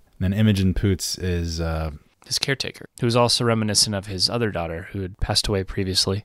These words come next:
Speaker 1: Correct.
Speaker 2: So the whole time is just, you're not sure who these characters are. They're playing different versions of
Speaker 1: Yeah,
Speaker 2: characters.
Speaker 1: very similarly,
Speaker 2: <laughs>
Speaker 1: I don't know if anyone out there saw I'm Thinking of Ending Things,
Speaker 2: Oh,
Speaker 1: but,
Speaker 2: yeah.
Speaker 1: but the way that that movie plays with reality.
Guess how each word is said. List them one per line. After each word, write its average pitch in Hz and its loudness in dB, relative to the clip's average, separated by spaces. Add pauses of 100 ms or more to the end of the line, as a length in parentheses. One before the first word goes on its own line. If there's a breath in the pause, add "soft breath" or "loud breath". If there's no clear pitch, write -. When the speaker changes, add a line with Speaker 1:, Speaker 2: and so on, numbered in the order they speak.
(160)
Speaker 1:
Correct. - -4
Speaker 2:
So - 2
the 127 6
whole 160 6
time 143 4
is 110 2
just, - 0
you're 113 0
not 104 0
sure 113 0
who 107 0
these 98 0
characters 98 -6
are. 90 -8 (140)
They're 107 0
playing 107 0
different 101 -2
versions 101 0
of 98 -4
Speaker 1:
Yeah, 107 0
Speaker 2:
characters. 98 -6
Speaker 1:
very 117 2
similarly, 101 2
Speaker 2:
<laughs> - -16
Speaker 1:
I 101 -2
don't 101 2
know 95 4
if - -4
anyone 90 0 (100)
out 90 -2
there 90 -2
saw 90 -2 (220)
I'm 104 2
Thinking 101 6
of 90 4
Ending 95 4
Things, 113 2 (120)
Speaker 2:
Oh, 120 -8
Speaker 1:
but, 120 -2
Speaker 2:
yeah. 104 -4 (140)
Speaker 1:
but 101 -4
the 101 4
way 98 4
that 95 0
that 90 0
movie 87 -2
plays 87 -4
with 90 -2
reality. 87 -2